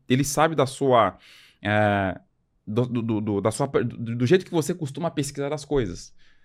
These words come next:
né? E aí, quando eu consigo pesquisar, é, olhar no planejador de palavra-chave,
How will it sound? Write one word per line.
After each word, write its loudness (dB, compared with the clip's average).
né? -2
E 2
aí, 6
quando 0
eu 2
consigo -2
pesquisar, -2
é, 2
olhar 4
no 2
planejador -4
de -18
palavra-chave, -6